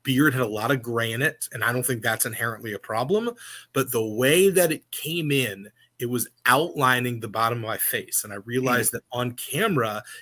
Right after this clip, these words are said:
Speaker 1: it was basically, like, it kinda, like, was cutting my face off. It just, it didn't have a, a line. It didn't have a silhouette. And so I had never dyed my hair or my beard.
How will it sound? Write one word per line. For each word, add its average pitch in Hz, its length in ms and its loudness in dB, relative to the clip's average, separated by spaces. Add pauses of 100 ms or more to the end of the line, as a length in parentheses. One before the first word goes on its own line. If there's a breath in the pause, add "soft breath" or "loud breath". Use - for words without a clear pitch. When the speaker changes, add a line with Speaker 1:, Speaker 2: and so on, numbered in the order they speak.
Speaker 1:
it 123 60 -8
was 123 160 0
basically, 135 500 0
like, 117 300 -4 (320)
it - 80 -18
kinda, 147 360 2
like, 135 280 0 (320)
was 123 240 -2
cutting 143 440 0
my 113 160 -2
face - 440 -4
off. 95 260 -8
It - 80 -20
just, - 240 -6 (280)
it 131 120 -4
didn't 139 200 2
have 127 160 6
a, 120 220 -4
a 123 40 -4
line. 120 520 0
It - 100 -18
didn't 117 180 -10
have 104 120 -10
a - 40 -6
silhouette. 123 600 -2 (380 loud breath)
And 123 120 -4
so - 120 0
I 156 220 4
had 180 100 0
never 147 180 -2
dyed 117 300 -2
my 110 80 -6
hair 135 220 -2
or 147 40 2
my 113 140 -2
beard. 123 400 0